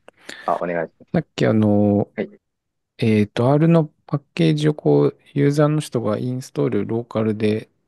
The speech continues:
Speaker 2: せずに、そのウェブ上で軽くちょっと試してもらうところがなんか、これがいいところだっていうお話されてたと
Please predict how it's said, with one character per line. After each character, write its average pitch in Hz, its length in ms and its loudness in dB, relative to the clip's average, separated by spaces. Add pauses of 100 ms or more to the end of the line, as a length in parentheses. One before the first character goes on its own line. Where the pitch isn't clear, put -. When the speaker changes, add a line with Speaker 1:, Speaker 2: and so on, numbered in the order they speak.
(140)
Speaker 2:
せ - 200 -8
ず 117 180 -4
に、 85 400 -8
そ - 140 -10
の 98 120 -4
ウ 123 80 -10
ェ 117 120 -4
ブ 123 120 -4
上 123 200 -2
で 117 340 -2 (560)
軽 123 280 -4
く - 120 -10
ち - 120 -10
ょ - 40 -4
っ - 20 -20
と - 180 -4
試 113 320 -2
し - 100 -8
て - 120 0
も 117 120 4
ら 113 120 4
う 113 180 2 (300)
と - 100 -16
こ 117 140 -2
ろ 110 100 2
が 110 100 -2
な 90 120 -2
ん 90 100 -6
か、 - 340 -10 (800)
こ - 100 -4
れ 104 100 2
が 104 160 0
い - 200 -10
い 110 160 2
と - 140 -6
こ 104 140 0
ろ 101 80 2
だ 95 100 0
っ 92 40 -2
て - 260 -10
い 90 180 -2
う 98 120 -8
お 110 60 -14
話 98 300 -4
さ - 160 -4
れ 90 80 0
て - 140 -12
た 90 340 -4 (1300)
と - 360 -4